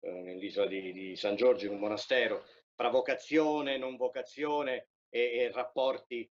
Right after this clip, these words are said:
fra, eh, giovani uomini alla ricerca di una strada spirituale, soprattutto, eh, nella vita. Credo che a lui interessino i grandi temi, però non li tratta con magniloquenza, non li tratta affatto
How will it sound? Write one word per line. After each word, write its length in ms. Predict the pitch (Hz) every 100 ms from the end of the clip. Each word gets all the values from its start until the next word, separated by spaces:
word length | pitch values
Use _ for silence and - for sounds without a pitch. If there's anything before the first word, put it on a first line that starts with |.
| _ _
fra, 960 | 127 123 113 113 107 104 101 98 98
eh, 80 | 104
giovani 380 | 113 143 139 135
uomini 420 | 127 139 135 123
alla 140 | 113
ricerca 360 | 113 - 123 120
di 80 | 107
una 140 | 110
strada 360 | 101 113 120 113
spirituale, 640 | - 113 110 117 127 107
soprattutto, 760 | 101 101 101 - 101 - 101 - _ _ _ _ _
eh, 200 | 113 110
nella 220 | 117 117
vita. 260 | 104 92 101
Credo 320 | 170 202 170
che 300 | 156 139 147
a 80 | 127
lui 240 | 143 160
interessino 640 | 139 - 127 135 - 120
i 100 | 117
grandi 400 | 113 143 156 143
temi, 440 | - 120 104 117 147 _ _ _ _
però 300 | 156 165 160
non 160 | 160 180
li 120 | 175
tratta 340 | 151 151 135
con 140 | 123 123
magniloquenza, 920 | 117 120 113 110 107 107 - 165 - _
non 240 | 117 156 170
li 100 | 151
tratta 560 | 151 139 - 117 113
affatto 680 | 107 101 143 131 - 117 98